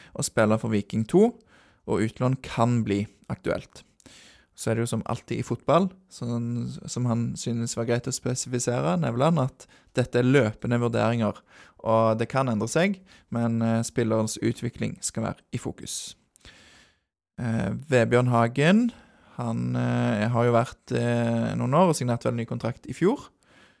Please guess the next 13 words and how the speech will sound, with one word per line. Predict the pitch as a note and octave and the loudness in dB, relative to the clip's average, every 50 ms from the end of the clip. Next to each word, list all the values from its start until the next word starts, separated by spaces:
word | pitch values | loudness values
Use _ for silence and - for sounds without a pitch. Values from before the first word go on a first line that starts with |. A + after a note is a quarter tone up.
| _ _ _ _ _ - | _ _ _ _ _ -8
Eh, | - B2+ B2+ B2+ B2 B2 B2 B2 B2 | -4 -2 0 2 2 2 2 0 0
han | B2 B2+ C#3 C#3 C3+ C#3 C#3+ - - _ _ _ _ _ _ _ _ _ _ _ _ _ _ _ _ _ _ _ _ _ _ _ _ _ _ _ _ - | 0 0 0 0 0 0 -2 -4 -6 _ _ _ _ _ _ _ _ _ _ _ _ _ _ _ _ _ _ _ _ _ _ _ _ _ _ _ _ -6
er | C3 C3 C3 B2+ | -4 -2 0 0
langtidsskadet, | B2+ A#2 A2 A#2+ B2 - - D3+ C#3+ - - C3 A#2+ A2 - - D#3 - | 2 2 0 0 -2 -2 -2 -2 -2 -2 -2 0 0 0 0 -2 -4 -8
så | - - - A#2+ | -8 -4 0 2
han | A#2+ A#2+ | 2 2
har | A#2+ A#2 A2+ A2+ | 2 2 2 0
det | A#2 A#2 | -2 -4
ikke | - - - G#2+ | -6 -6 -4 -4
noe | G#2 G#2 G2+ - | -4 -4 -4 -6
klart | - - - - - - - | -6 -6 -6 -6 -6 -6 -8
svar | - A2+ G#2 A2 - | -6 -6 -6 -6 -6
på. | - - - | -8 -10 -10